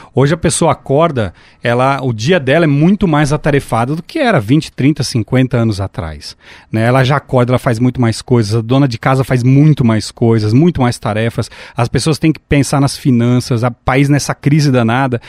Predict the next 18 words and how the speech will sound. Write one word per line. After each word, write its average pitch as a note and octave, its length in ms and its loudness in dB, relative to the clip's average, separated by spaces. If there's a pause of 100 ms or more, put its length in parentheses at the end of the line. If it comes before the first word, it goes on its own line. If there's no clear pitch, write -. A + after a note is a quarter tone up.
(180)
a A#2 100 -2
dona D3+ 200 0
de C#3 100 -4
casa D3 240 0
tem D3+ 140 0
que C#3+ 60 -12
tá D3+ 100 -6
comparando C#3+ 580 0
os B2+ 80 -8
supermercados. B2+ 720 -2 (340)
Então, F3 140 -2
assim, F3 220 0
o F#3+ 100 4
rádio F3+ 400 0
ajuda G#3 300 2
até C#4 220 -2
nisso, B3 520 2 (680)
né? E3 300 2